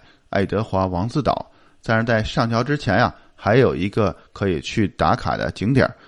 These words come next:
就是龙虾村。出了 Moncton 城市不远呢，就是龙虾村。龙虾村呢，这里出名的有一个，呃，可能是世界上最大的龙虾的雕塑。到了这里之后呢，除了给这个大龙虾呢，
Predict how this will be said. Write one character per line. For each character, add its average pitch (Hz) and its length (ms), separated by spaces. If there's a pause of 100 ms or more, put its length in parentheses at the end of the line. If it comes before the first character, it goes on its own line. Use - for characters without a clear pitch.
(120)
就 95 120
是 85 380
龙 98 240
虾 117 180
村。 147 260 (580)
出 - 180
了 131 120
Moncton 117 520
城 104 180
市 139 120
不 139 160
远 98 180
呢， 82 300
就 107 100
是 87 220 (100)
龙 95 180
虾 107 200
村。 127 260 (680)
龙 135 140
虾 165 160
村 196 220
呢， 113 180
这 120 120
里 95 140
出 - 180
名 110 180
的 120 120
有 60 200
一 80 140
个， 95 340 (400)
呃， - 320
可 90 160
能 80 140
是 107 180
世 - 220
界 95 120
上 90 220
最 117 180
大 92 220
的 80 120
龙 85 220
虾 104 300
的 69 560 (320)
雕 135 160
塑。 147 200 (840)
到 135 120
了 131 120
这 156 100
里 104 140
之 120 160
后 143 180
呢， 82 180 (240)
除 - 160
了 104 140
给 - 160
这 73 140
个 90 120
大 92 140
龙 85 180
虾 107 220
呢， 92 220